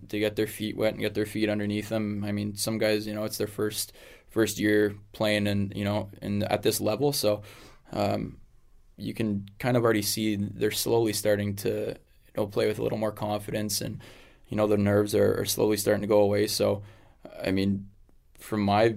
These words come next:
viewpoint, it can only get better. I mean, obviously, there, you know, we're gonna struggle along the way. Like you said, it is a long season, but, um, you know, maybe with some older guys on other teams, the, throughout the season, they start to break down, right? It's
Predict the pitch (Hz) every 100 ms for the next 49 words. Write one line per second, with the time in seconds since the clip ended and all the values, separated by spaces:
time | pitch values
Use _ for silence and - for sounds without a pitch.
0 | - - 101 - 117 110 110 104 107 107
1 | 101 - 101 156 156 - - _ 110 104
2 | 107 101 104 107 104 104 107 110 107 -
3 | - 113 110 110 110 104 113 113 104 110
4 | - 107 104 107 107 107 107 - 107 120
5 | 147 113 113 - 117 110 113 - - -
6 | - - _ - - - 107 113 127 127
7 | 117 117 110 117 131 123 127 127 107 110
8 | 110 - 110 135 123 113 107 - - _
9 | _ - - - 123 117 - 117 110 -
10 | 113 101 107 107 - 107 110 101 107 131
11 | 110 104 - -